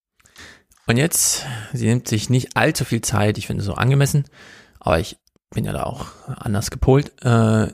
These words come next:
sie macht einen ganz interessanten Punkt. Was ist eigentlich das Erbe der Queen? Ich fand's nicht schlecht.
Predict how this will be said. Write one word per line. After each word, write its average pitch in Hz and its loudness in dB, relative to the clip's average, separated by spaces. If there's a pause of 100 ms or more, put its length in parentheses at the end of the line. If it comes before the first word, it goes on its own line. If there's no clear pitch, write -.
(140)
sie 120 2 (460)
macht 135 0
einen 123 2
ganz 143 2
interessanten 104 0
Punkt. - 0 (100)
Was 101 0
ist - -2
eigentlich 104 0
das - -4
Erbe 104 0
der 95 0
Queen? - -6
Ich - -10
fand's - -2
nicht 165 0
schlecht. - -8